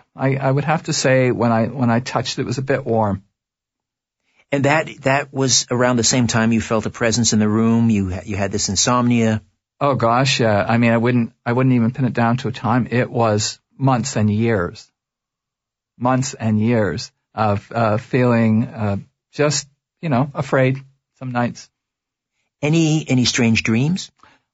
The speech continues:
Speaker 1: All the time.
Speaker 2: Can you
Speaker 1: Yeah.
Speaker 2: share one?
Speaker 1: Um, I, so I, I've always tried, uh, Richard,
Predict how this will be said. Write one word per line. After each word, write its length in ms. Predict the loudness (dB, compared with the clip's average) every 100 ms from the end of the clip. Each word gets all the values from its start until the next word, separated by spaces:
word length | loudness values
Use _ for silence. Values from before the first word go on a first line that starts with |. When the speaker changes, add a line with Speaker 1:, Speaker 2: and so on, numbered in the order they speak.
| -4
Speaker 1:
All 200 | 0 0
the 100 | -2
time. 320 | -2 -2 -4 _ _ _ _ _ _
Speaker 2:
Can 140 | -2
you 60 | 0
Speaker 1:
Yeah. 60 | 2
Speaker 2:
share 240 | 2 2
one? 240 | 0 -4 -10 _ _ _ _ _ _ _
Speaker 1:
Um, 500 | 0 2 2 2 0 0
I, 580 | 0 2 2 0 -4 -6 -10 -16
so 580 | -12 -2 2 2 0 -8 -18 _ _ -6
I, 140 | -6 -2
I've 280 | 0 -2 -2
always 300 | -2 0 -2
tried, 540 | -2 0 2 0 -2 -4
uh, 180 | -2 -2
Richard, 380 | -2 -4 -8